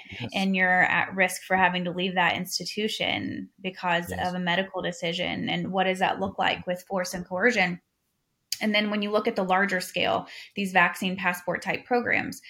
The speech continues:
Speaker 2: there's a, there's a keyword, I don't know if you've heard of it, but it's called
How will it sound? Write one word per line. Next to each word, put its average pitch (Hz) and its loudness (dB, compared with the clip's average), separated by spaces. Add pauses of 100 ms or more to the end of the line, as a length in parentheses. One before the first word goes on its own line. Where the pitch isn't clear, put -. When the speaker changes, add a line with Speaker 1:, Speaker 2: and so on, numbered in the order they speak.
(300)
Speaker 2:
there's 202 4
a, 180 2 (400)
there's 196 0
a 175 6
keyword, 208 0
I 180 6
don't 175 0
know 190 0
if 190 -4
you've 180 -8
heard 185 0
of 180 0
it, 175 0
but 180 2
it's 180 -4
called 180 2